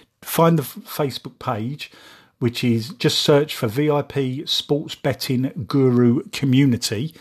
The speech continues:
That's V I P Sports Betting Guru Community.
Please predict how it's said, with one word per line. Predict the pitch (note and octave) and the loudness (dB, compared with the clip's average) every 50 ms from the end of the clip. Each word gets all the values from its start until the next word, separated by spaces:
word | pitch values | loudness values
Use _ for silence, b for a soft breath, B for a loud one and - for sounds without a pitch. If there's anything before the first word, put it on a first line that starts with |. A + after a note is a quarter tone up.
| B B B B B | B B B B B
That's | - A2+ A#2 - | -8 -8 -8 -6
V | - - D3+ C#3 | 0 2 4 4
I | C3 C3 B2+ | 4 4 2
P | - - C3+ A#2+ A#2 | 0 0 -2 0 0
Sports | A2 - - - C#3 C#3 D3+ - | 0 -2 -2 -2 -4 -4 -6 -8
Betting | - - B2+ A2+ - - B2 A2+ | -8 -6 -6 -6 -4 -2 -2 0
Guru | G#2+ - D3 D#3 D3 C3+ B2 | 2 4 4 4 4 2 0
Community. | A2+ - - A2+ A2+ G#2+ G#2+ G2+ G2+ - - A2 G2+ G2+ | 0 -2 -2 -2 0 0 0 -2 -2 -4 -4 -4 -4 -6